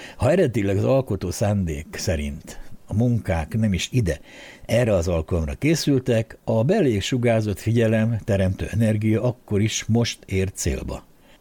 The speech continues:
Most alakul át egy másik segítő energiává, pénzé. Sokszor úgy látom a föld felszínét, hogy a fölött akár a ciklonok és anticiklonok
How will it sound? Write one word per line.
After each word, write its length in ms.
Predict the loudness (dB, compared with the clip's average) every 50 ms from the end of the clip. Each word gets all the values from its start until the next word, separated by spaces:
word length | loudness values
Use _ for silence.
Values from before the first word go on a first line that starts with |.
| _
Most 240 | -2 -2 0 0 0
alakul 360 | 0 0 0 0 0 0 0
át 260 | 2 2 0 0 0 0
egy 120 | 2 2
másik 320 | 2 2 2 0 -2 -4
segítő 560 | -6 -4 -2 -2 0 0 -2 -2 -4 -2 0 0
energiává, 880 | 2 2 2 2 2 2 2 2 2 2 2 2 2 2 0 -2 -4 -8 -14 -20 -20 -20 -20 -20 -20 -20 -8 _
pénzé. 680 | -2 -2 0 -2 -4 -6 -8 -8 -8 -8 -8 -10 -10 -12 -18 -20 -20 -20 _ _ -20 -20 -20 -20 -20 -20 _
Sokszor 360 | -4 -2 -2 0 0 2 2
úgy 120 | 4 4 4
látom 480 | 4 4 2 2 2 0 0 0 0 0
a 160 | 0 0 -2
föld 320 | 0 0 0 2 2 0 0
felszínét, 680 | 0 0 0 2 0 0 -2 0 2 2 2 0 0 -2
hogy 160 | -2 -2 0 0
a 100 | -2 -2
fölött 400 | 0 0 2 2 2 2 0 -2
akár 360 | -4 -4 -2 0 0 0 0
a 40 | -2
ciklonok 640 | -2 -2 -4 -2 0 0 2 2 2 0 0 -4
és 140 | -6 -6 -4
anticiklonok 840 | -4 -6 -6 -6 -6 -4 -4 -4 -2 0 0 2 2 0 0 -4